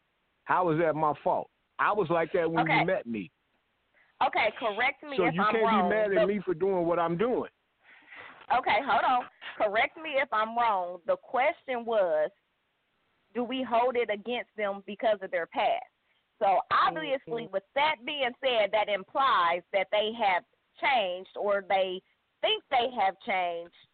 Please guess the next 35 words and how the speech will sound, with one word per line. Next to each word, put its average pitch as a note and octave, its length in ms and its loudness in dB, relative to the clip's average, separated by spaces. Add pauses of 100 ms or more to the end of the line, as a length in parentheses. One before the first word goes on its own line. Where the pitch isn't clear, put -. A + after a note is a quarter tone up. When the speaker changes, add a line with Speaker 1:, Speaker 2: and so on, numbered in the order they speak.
(420)
Speaker 3:
Or - 200 4
they G#3 160 4
Speaker 2:
Therefore, B4 220 2
Speaker 3:
want G#3+ 120 0
Speaker 2:
they're - 180 0
Speaker 3:
to. C4+ 120 -8
Speaker 2:
telling, F#4 400 2
ah, - 200 2 (140)
stop. B4+ 380 2 (300)
Therefore, D4 560 0
they're A#3+ 260 0
telling D#4 300 0
me B3 160 -10
that A3+ 160 0
they A3+ 180 0
don't B3 260 -2
wanna A#3 280 0
be C4+ 220 -10
that G#3+ 220 -2
person. A#3 540 -4 (340)
So A#3 220 2
then C4 240 0
I D4 240 0 (160)
take C4 160 -2
it C4 160 -4
upon G3 400 -2 (160)
myself A3+ 800 0 (680)
to D#4 100 -4
trust B3+ 380 -2
and A#3 160 -2
believe C4+ 420 -4
in B3 100 -6
that G#3 220 0
because A3 280 0 (100)
I G#3 260 0